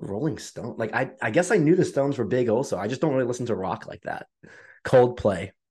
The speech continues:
twenty sixteen, half a mi-, half a bill also, five hundred and twenty-four million. Roger Waters in twenty ten to twenty thirteen, who the fuck is that? Cue that meme with, <laughs> cue that Conor McGregor meme. Who the fuck is that guy?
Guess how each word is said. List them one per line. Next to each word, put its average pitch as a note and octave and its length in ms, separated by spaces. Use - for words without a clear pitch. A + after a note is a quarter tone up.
twenty C#3+ 220
sixteen, C3+ 480
half A#2+ 280
a B2+ 60
mi-, A#2+ 180
half A#2+ 220
a B2+ 40
bill A#2 220
also, G#2+ 480
five A2 200
hundred G#2+ 260
and G#2+ 80
twenty-four G#2+ 320
million. G2 360
Roger D3 500
Waters C#3+ 680
in D3 160
twenty E3+ 260
ten E3 220
to D#3+ 60
twenty D#3 240
thirteen, D#3 600
who F3 420
the B2+ 340
fuck - 480
is C#3 180
that? C3+ 400
Cue E3 180
that C3+ 280
meme B2+ 300
with, A2 160
<laughs> - 640
cue F3 200
that D#3+ 220
Conor D3 340
McGregor C3+ 320
meme. B2+ 160
Who F#3 160
the D3+ 120
fuck - 360
is G#3+ 120
that G#3+ 260
guy? A2 360